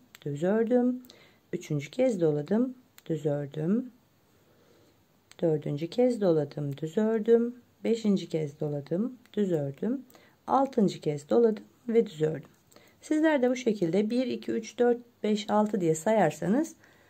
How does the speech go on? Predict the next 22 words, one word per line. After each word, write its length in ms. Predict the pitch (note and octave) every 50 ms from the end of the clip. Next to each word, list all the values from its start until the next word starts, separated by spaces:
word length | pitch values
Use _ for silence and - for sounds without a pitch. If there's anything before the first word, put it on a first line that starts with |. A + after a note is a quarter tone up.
| _ _ _ _ _ _ _ _ _ _ _ _ _ -
modeli 440 | C#4+ C#4+ B3+ F#3+ E3+ E3 F#3+ A3+ D4+
örerken 540 | C#4 B3 G3+ D#3 D3+ D3 - C4 C#4+ D4
daha 160 | C#4+ A#3+ F#3+ F3
işiniz 380 | F#3 - - G3+ A#3 B3 -
kolay 260 | - - B3+ G#3 D#3+
olacaktır. 680 | D3+ D3+ C#3+ C#3+ D3 D3 D3 - - - C4 D4+ - - _ _ _ _ _ - - - - _
Şimdi 200 | - - - C#4+
tam 180 | C#4+ E4+ E4+ E4
orta 300 | D#4 D4+ D4 D4 D4 C#4+
kısma 300 | - G3+ - - D#3+ D3+
gelmiş 440 | D3+ F3+ G3 G#3+ G3+ F3+ D#3 - -
olduk. 420 | D3 C#3+ C#3 D3 G3 A#3+ C4 - - _ _ _ _ _ _ _ _ _ _ _ _ _ _ _ -
Burada 380 | E4 D#4+ - - E3+ G3 B3 - - - - _ - - - _ _ _
sıradaki 500 | - - - D4 D#4 C#4+ D4 C#4+ - B3
dört 300 | C#4 D4 D#4+ E4 D#4+ -
ilmeği 360 | - F#3 E3 D3+ C#3+ C#3 D#3+ -
ön 200 | - A3 B3+ C4+
taraftan 520 | C4 B3+ G3+ E3+ D3+ - - D3+ C#3+ D#3
batıyoruz. 440 | F3+ G3+ G#3 - E3+ D#3+ E3 E3 -
Şöyle 500 | - - D4 D4 B3 G#3 G3+ G#3+ G#3+ G#3
hafifçe 560 | - - - A3+ A3 G#3+ G3+ - - - -
açalım. 600 | G3 G3+ G3+ - D#3+ D3+ D3+ D#3+ G3 A#3+ B3 -